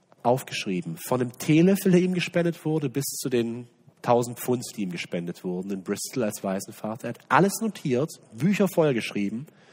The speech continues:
Und ich habe eine Zahl im Internet gesehen, ich weiß nicht, ob sie stimmt, am Ende seines Lebens, ich glaube, er starb achtzehnhundertachtundneunzig, soll er sechsundneunzig Millionen englische Pfund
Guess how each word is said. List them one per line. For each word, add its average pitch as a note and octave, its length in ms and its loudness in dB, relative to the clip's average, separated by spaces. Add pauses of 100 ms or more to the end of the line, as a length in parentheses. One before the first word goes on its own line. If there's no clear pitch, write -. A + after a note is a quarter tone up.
(840)
Und C3 80 -2
ich - 60 -2
habe B2+ 120 2
eine A#2 180 6
Zahl C#3 320 4
im C#3 80 4
Internet D3+ 380 0
gesehen, B2+ 240 -2
ich A#2+ 120 -6
weiß A#2 160 -2
nicht, - 120 -12
ob A#2 80 -10
sie A2+ 100 -10
stimmt, C3+ 380 -4
am A2 100 -2
Ende C#3 240 -2
seines C3+ 260 -4
Lebens, A2+ 480 -2
ich - 100 -18
glaube, A2 180 -10
er - 20 -12
starb G#2 320 -8
achtzehnhundertachtundneunzig, G#2 1160 -6 (640)
soll A#2+ 180 0
er G#2 140 2
sechsundneunzig A2+ 1200 -4
Millionen G2+ 720 -4
englische G2 540 -4
Pfund F#2+ 600 -6